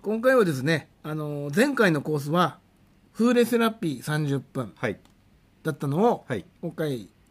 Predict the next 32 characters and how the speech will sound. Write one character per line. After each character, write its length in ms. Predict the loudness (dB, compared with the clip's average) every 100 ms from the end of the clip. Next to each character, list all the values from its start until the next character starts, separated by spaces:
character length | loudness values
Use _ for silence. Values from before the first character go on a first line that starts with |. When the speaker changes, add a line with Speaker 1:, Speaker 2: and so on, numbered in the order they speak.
| _
Speaker 1:
リ 120 | -4 0
フ 120 | 2
レ 120 | 0
ク 100 | 0
ソ 100 | 0
ロ 140 | 2 2
ジ 280 | -2 -10 -20 _ _ -4
ー。 40 | -2
Speaker 2:
は 80 |
い。 80 | -2 -2
Speaker 1:
足 260 | -4 0
裏 220 | 2 2
マ 120 | 2 2
ッ 40 |
サ 140 | 2
ー 40 | 0
ジ 100 | -2
で 60 |
す 60 | -8
ね。 120 | -10
足 120 | -10 -8
つ 120 | -6
ぼ 100 | -4
マ 100 | -4
ッ 40 | -4
サ 180 | -6
ー 40 | -6
ジ 60 |
と 60 | -8
か 80 | -12
い 60 |
う。 120 | -14